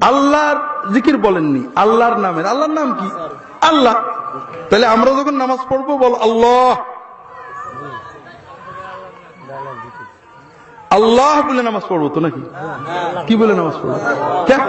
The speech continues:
আল্লাহ কখনোই বলেননি যে "আল্লাহু আকবার" বলে না। আল্লাহ বলেছেন, "ওয়া যাকারা ইসমা রাব্বিহি ফাসাল্লা", আল্লাহর নামের জিকির করে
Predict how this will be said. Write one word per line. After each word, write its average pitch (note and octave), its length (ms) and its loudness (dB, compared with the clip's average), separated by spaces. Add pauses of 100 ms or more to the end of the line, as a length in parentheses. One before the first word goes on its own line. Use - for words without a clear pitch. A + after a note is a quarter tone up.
(420)
আল্লাহ B3+ 300 4
কখনোই D#4 440 2
বলেননি B3+ 560 0
যে G#3 120 0
"আল্লাহু G3+ 340 0
আকবার" F#3+ 240 -4
বলে E3+ 160 0
না। D3+ 80 -2
আল্লাহ A3+ 280 2
বলেছেন, C4 420 0 (720)
"ওয়া F#3 100 4
যাকারা C#4 420 4
ইসমা C#4 380 0
রাব্বিহি C4 500 0
ফাসাল্লা", F3 540 0
আল্লাহর G#3 640 2
নামের A3+ 400 0
জিকির C4+ 360 0
করে E4+ 360 2